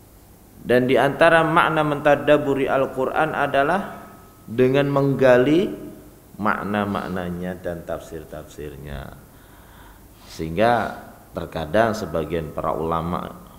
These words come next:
kemudian mereka berlebih-lebihan sehingga berusaha untuk menggali makna-makna dari huruf-huruf yang terputus ini, tetapi tidak ada dalil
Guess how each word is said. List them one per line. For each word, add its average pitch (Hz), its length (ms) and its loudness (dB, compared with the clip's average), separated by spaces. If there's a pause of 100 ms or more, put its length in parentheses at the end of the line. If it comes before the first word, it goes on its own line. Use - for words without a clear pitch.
(220)
kemudian 82 400 -6
mereka 80 400 -4
berlebih-lebihan 87 1400 -6
sehingga 92 360 -2
berusaha 92 360 -2
untuk 98 240 -2
menggali 90 400 -2
makna-makna 92 800 -2
dari 90 200 -2
huruf-huruf 92 560 -4
yang 87 240 -4
terputus 92 560 -4
ini, 143 560 -4
tetapi 101 440 -4
tidak 78 400 -4
ada 104 120 0
dalil 87 560 -4